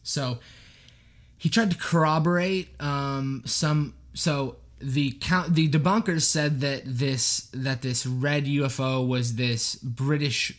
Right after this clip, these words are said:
uh, um, vessel that was laying down, um,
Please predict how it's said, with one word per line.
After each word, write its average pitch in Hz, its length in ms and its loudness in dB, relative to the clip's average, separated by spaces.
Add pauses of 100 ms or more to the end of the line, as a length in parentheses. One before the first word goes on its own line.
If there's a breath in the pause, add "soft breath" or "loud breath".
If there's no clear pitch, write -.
(140)
uh, 104 320 -8 (800)
um, 62 500 -14 (920)
vessel 120 720 -2 (800)
that 127 240 -2
was 120 160 -4
laying 127 340 0
down, 113 360 0
um, 90 380 -12